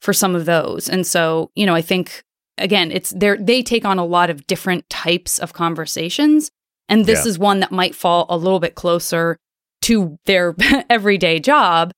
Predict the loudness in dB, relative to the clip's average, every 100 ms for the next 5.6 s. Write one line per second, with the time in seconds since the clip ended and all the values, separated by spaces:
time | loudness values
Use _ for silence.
0 | _ -2 0 2 2 4 2 0 0 0
1 | 0 -4 _ -10 -6 0 0 0 -2 -2
2 | -4 -8 -6 -4 -4 -2 -2 -2 -2 -2
3 | -2 -2 -4 -4 -6 -4 0 0 0 -2
4 | 2 0 0 -2 -2 -2 -6 -4 -4 -4
5 | -6 -4 -4 -4 -6 -8